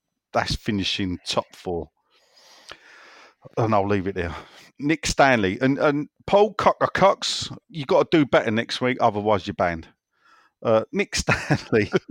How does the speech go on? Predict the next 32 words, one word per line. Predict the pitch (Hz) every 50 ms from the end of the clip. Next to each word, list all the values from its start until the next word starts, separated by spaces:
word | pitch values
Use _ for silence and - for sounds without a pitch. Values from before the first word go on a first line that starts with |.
| - - - - -
<laughs> | - 262 - - - - - _ - 277 - - - - - - - -
"All | - 240 233 208
right, | 208 196 185 -
fellas, | - 185 185 185 208 208 180 - - - - - - - - - -
how | 175 202 208 202
are | 185
your | 175 165 165 151
heads?" | 147 135 117 110 - - - - - - - - - - - - - - - _ -
Should | - - 202 190
have | 190 -
taken | - - 180 170 151 139 143
Monday | 143 165 160 151 143 139 156
off | 151 - -
myself. | - 107 - - - 135 139 143 - - - - - -
With | 151 147 120
the | 147
revelation | 143 180 202 180 143 165 160 156 147 131 - 143 135
that | 117
West | 135 156 156 - - -
Ham | 139 135 131
have | 117 110
won | 131 135 131 127
forty-seven, | - - - 208 202 165 - 180 - - - - - 185 170 160 160 185 - - - - -
forty-seven | - 202 196 139 131 175 - - 180 156 156 151
percent | 135 - - - - 165 156 139 120 -
of | 117
their | 120 127 123
Premier, | - - - 143 123 98 101
I | 98
love | 101 113 104 92
a | -
stat, | - - 95 95 -